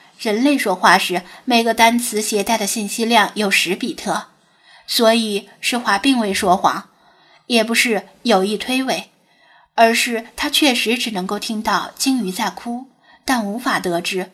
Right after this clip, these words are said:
为什么哭。可能等一会儿的话，就会有新的信息传来。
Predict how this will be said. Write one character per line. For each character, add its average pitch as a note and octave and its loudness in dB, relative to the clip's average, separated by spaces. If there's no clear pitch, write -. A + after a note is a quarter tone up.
为 D4 2
什 F#3 0
么 D#3 -6
哭。 E3+ -8
可 C#4 0
能 C4 2
等 B3+ 6
一 A#3 0
会 A#3+ 2
儿 F#3+ 4
的 F#3 2
话， F#3 2
就 B3+ -4
会 B3 -4
有 G3+ 0
新 B3+ 2
的 C4+ 0
信 A3 -4
息 G#3 -6
传 E3 0
来。 E3 -6